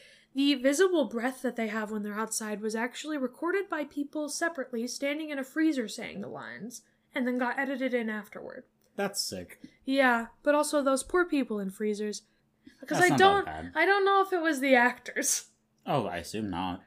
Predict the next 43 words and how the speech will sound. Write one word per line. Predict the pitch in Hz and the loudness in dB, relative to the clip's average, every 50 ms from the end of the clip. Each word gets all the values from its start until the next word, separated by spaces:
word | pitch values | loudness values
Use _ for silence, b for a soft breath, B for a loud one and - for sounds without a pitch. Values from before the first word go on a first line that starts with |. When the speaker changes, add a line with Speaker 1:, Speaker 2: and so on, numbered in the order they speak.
| _ | _
Speaker 1:
Yeah, | - 285 311 302 269 247 254 | 0 4 6 6 6 4 2
so | 247 - - 359 320 302 294 294 285 285 - | -2 -2 2 4 6 6 6 6 4 2 2
they | 311 311 | 0 -2
probably | 311 330 339 339 | 0 0 0 0
didn't | 330 311 294 | 0 0 -2
get | 269 247 | -6 -4
paid | - 247 254 247 | -2 0 0 0
anywhere | 247 254 269 269 247 233 | 0 -2 -4 -4 -6 -4
near | 226 220 214 | -4 -6 -6
as | 208 202 | -8 -10
much | 208 214 214 196 214 | -10 -12 -12 -12 -14
as | 196 196 | -14 -12
they | 196 196 | -12 -12
should | 190 - 226 220 | -10 -10 -8 -8
have | 214 196 - | -10 -10 -10
to | 214 196 | -12 -12
stand | - - 214 202 202 196 196 | -12 -12 -12 -12 -10 -10 -10
in | 190 | -12
the | 190 | -14
cold | 190 - 214 226 220 202 | -14 -12 -10 -10 -10 -12
like | 185 180 185 | -14 -20 -20
that, | - 196 185 - 220 | -20 -18 -16 -16 -16
saying | - - 220 208 202 | -14 -14 -14 -12 -12
all | 202 196 | -12 -12
those | 190 190 190 | -14 -14 -14
lines. | 196 196 202 190 190 196 - _ _ _ _ _ _ _ _ _ _ _ _ _ | -14 -14 -14 -14 -16 -18 -20 _ _ _ _ _ _ _ _ _ _ _ _ _
Don't | - 359 - | -8 -6 -4
say | - 233 196 226 | 0 2 4 4
it's | 262 262 | 6 6
Speaker 2:
Stand- | 262 | 4
Speaker 1:
not | - - 220 | 4 0 -8
that | - - - - - - - | -16 -18 -20 -20 -20 -8 -2
bad. | - | -2
Speaker 2:
Okay, | 147 - 151 127 123 - | 0 2 0 0 -2 -2
standing | - - 185 202 240 262 | -2 2 2 4 4 4
in | 285 262 | 2 2
the | 247 | 0
cold's | - - - 160 147 131 - | -2 -2 -4 -4 -4 -4 -4
not | 151 147 127 | -4 -2 -2
that | 127 131 | -2 -2
bad, | 131 139 127 - | -2 -2 -2 -2
'cause, | - 98 - | -4 -6 -4
like, | 123 117 92 - | -4 -6 -6 -6